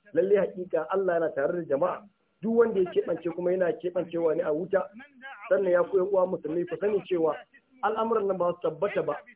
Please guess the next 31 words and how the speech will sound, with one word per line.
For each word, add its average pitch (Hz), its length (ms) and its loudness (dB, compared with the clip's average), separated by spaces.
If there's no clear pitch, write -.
a 165 60 -4
kan 202 200 0
irin 196 160 2
wannan 180 320 2
tsari 208 400 -2
har 185 120 -4
sai 220 120 6
mun 226 180 2
bibiyi 202 500 -4
al'amuran 214 440 -2
da 190 60 2
ya 190 60 2
shafi 185 380 -2
tabbatar 240 440 0
da 208 180 2
tsari 202 320 0
na 175 120 -2
shugabanni, 170 600 0
domin 180 360 2
kowa 247 360 6
daga 202 240 2
cikin 220 200 -2
ku 208 80 -2
mai 175 160 0
ciwo 240 240 4
ne, 180 120 2
kuma 196 220 -4
kowa 220 320 4
sai 240 100 0
Allah 208 260 2
Ta'ala 180 340 0